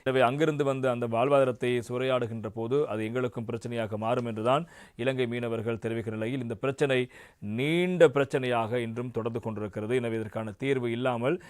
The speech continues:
இந்த பிரச்சனை தொடர்வது மிகப்பெரிய வேதனைக்குரிய விடயம் என்பதாக பலரும் கருத்துக்களை முன்வைக்க, இந்த விடயம் தொடர்பாக இந்தியா சென்றிருக்கின்ற அமைச்சர் சந்திரசேகர் அவர்களும் கருத்தொன்றை முன்வைத்திருக்கிறார். இன்றைய தினக்குரல் பத்திரிகை அந்த செய்திக்கு தலைப்பிடுகிறது. மீனவர் பிரச்சனை தொடர்பாக பல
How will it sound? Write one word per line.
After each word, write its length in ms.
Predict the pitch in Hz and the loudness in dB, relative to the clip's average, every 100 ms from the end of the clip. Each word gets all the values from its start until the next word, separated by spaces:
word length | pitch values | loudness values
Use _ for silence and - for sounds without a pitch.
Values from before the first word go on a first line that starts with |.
| - | -12
இந்த 160 | 117 110 | -6 -4
பிரச்சனை 420 | - 123 127 113 | -2 -2 -2 -2
தொடர்வது 480 | 110 120 120 113 120 | -2 0 0 0 -2
மிகப்பெரிய 480 | 113 110 117 113 101 | -2 -4 -4 -4 -2
வேதனைக்குரிய 500 | 117 123 113 117 107 | -2 -2 -4 -6 -4
விடயம் 180 | 110 120 | -4 -4
என்பதாக 420 | 110 107 104 135 | -4 -6 -8 -8
பலரும் 360 | - 113 113 | -4 -4 -4
கருத்துக்களை 420 | 113 113 110 107 104 | -6 -6 -6 -6 -6
முன்வைக்க, 500 | 117 131 139 156 156 - - - | -4 -2 4 6 6 2 -18 -4
இந்த 280 | 135 180 185 | -2 2 4
விடயம் 300 | 165 170 160 | 4 4 4
தொடர்பாக 640 | 143 143 135 127 117 151 147 - _ | 4 4 6 6 6 4 2 -10 _
இந்தியா 340 | 139 175 175 | -2 4 6
சென்றிருக்கின்ற 720 | 151 139 127 127 - 117 123 | 6 2 0 -2 -2 -2 2
அமைச்சர் 340 | 123 123 120 113 | 2 2 -2 -2
சந்திரசேகர் 460 | 117 147 147 139 123 | 0 0 2 2 2
அவர்களும் 400 | 117 110 117 127 | 0 -2 -2 -2
கருத்தொன்றை 440 | 117 117 117 110 110 | -2 -2 -4 -4 -4
முன்வைத்திருக்கிறார். 640 | 110 127 123 117 110 113 | -2 -4 -2 -2 -2 -4
இன்றைய 260 | 117 123 127 | -2 -2 -2
தினக்குரல் 440 | 123 151 151 131 | -2 -4 -4 -4
பத்திரிகை 540 | 123 117 113 104 120 113 - - | -4 -2 -4 -2 -4 -4 -10 -18
அந்த 160 | - 110 107 | -8 -6 -2
செய்திக்கு 260 | 120 113 - | -2 -2 -2
தலைப்பிடுகிறது. 680 | 120 131 147 151 160 170 165 - - | 0 2 2 4 6 4 2 -8 -12
மீனவர் 500 | - 143 185 175 160 | 4 8 10 10 8
பிரச்சனை 360 | - 151 156 147 | 8 4 4 4
தொடர்பாக 600 | 143 139 151 151 143 175 | 4 4 8 10 8 4
பல 300 | - 139 | 4 6